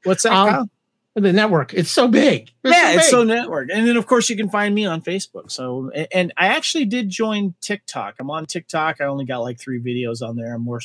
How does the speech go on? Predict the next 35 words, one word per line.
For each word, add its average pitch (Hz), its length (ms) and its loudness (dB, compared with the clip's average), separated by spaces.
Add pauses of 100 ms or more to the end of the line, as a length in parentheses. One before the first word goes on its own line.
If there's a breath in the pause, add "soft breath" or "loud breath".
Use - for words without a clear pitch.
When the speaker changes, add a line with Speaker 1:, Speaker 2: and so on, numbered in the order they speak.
Speaker 1:
more 143 200 0
of 131 60 -2
a 135 40 -2
lurker, 131 500 -2
but 131 180 0
I 139 60 4
am 135 200 2
on 123 160 0
there 117 160 -2
as 117 140 -4
well. 107 300 -8
So, 104 340 -12 (540 loud breath)
<laughs> - 600 -2
Speaker 2:
Um, 190 240 6
bef-, 190 160 0
before 208 280 4
we 220 80 6
close 208 280 2
out, 180 240 2
too, 156 440 0
I, 151 80 -4
w-, 156 180 -4 (140)
I 147 40 -6
would 147 180 -2
be 143 160 -4
remiss 147 380 -2
if - 80 -12
I 143 60 -4
didn't 143 260 -6
mention 139 380 -8
and 131 160 -12 (100)
wish 143 180 -8
happy 147 240 -8
holidays 135 480 -4 (440)
to 143 220 -8